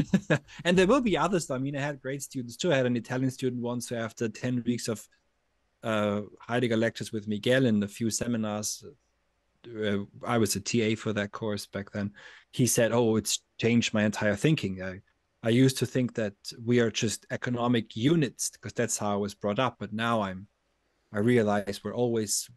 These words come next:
with others, and that I, isolation is only possible because of this being with others, uh, et cetera." So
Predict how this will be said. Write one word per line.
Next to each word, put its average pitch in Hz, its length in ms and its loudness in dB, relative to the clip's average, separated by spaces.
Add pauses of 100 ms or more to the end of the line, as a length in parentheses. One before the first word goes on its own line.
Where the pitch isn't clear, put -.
with 113 180 -4
others, 113 560 -6
and 101 200 -4
that 107 260 -6
I, 117 240 -4
isolation 113 760 -2
is 107 120 -10
only 110 240 -4
possible 113 640 -2 (320)
because 113 340 -2
of 101 140 -8
this - 340 -4 (600)
being 120 280 4
with 110 140 2
others, 110 600 -2
uh, 110 240 -6
et 107 120 -8
cetera." - 400 -6
So 107 240 -10